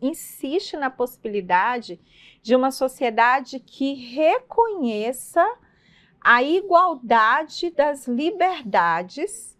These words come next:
particulares e sustente a possibilidade de uma diferenciação saudável entre os cidadãos.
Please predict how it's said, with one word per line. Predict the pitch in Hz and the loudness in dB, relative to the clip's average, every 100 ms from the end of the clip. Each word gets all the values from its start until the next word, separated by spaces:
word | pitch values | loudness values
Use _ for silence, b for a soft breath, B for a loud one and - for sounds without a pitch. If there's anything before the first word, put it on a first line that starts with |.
| _ | _
particulares | - 208 - - 254 226 151 143 185 220 - b b b b | 2 2 0 -8 -4 0 0 -2 -8 -16 -20 b b b b
e | 294 | -4
sustente | 330 - 392 - - 277 302 349 - | -2 -2 -4 -6 -6 -6 -4 -4 2
a | 269 | 2
possibilidade | _ 320 359 453 - 339 277 247 226 233 247 247 | _ 2 4 2 -2 -4 -2 0 2 2 -2 -6
de | 226 262 | -6 -4
uma | 254 | -4
diferenciação | 247 247 403 - 359 302 - 254 247 277 269 | -4 0 -2 2 0 0 -4 -4 -4 -10 -10
saudável | - - 311 349 233 226 240 285 285 254 226 | -6 0 2 0 2 2 2 0 0 -4 -4
entre | 220 226 | -10 -12
os | 214 | -12
cidadãos. | - 202 208 190 160 131 - | -8 -2 -2 -2 -8 -10 -16